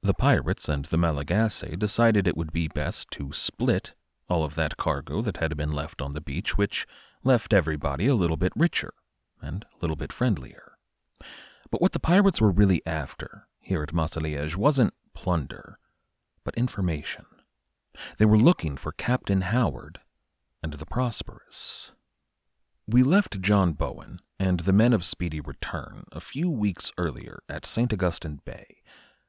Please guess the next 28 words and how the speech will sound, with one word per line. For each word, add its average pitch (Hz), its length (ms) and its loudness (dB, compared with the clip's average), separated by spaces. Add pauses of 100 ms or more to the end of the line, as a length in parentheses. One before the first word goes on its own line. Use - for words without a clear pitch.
(520)
A 101 60 0
General 95 360 6
History 76 440 0
writes, 80 300 -2
quote, - 340 0 (580)
"At - 180 -2
this 185 240 4
place, - 500 -4 (280)
the - 80 -4
pirates 165 460 2
were 101 100 4
made 120 260 4
acquainted 95 580 2
of 78 100 -4
the 101 140 6
adventures 95 640 4
of 98 100 6
another 117 360 6
gang 76 400 -4
that 95 140 4
had 101 160 2
settled 123 360 2
for 98 120 2
some 165 380 4
time 87 560 2
near 98 200 6
that 87 220 6
harbor, 120 560 -2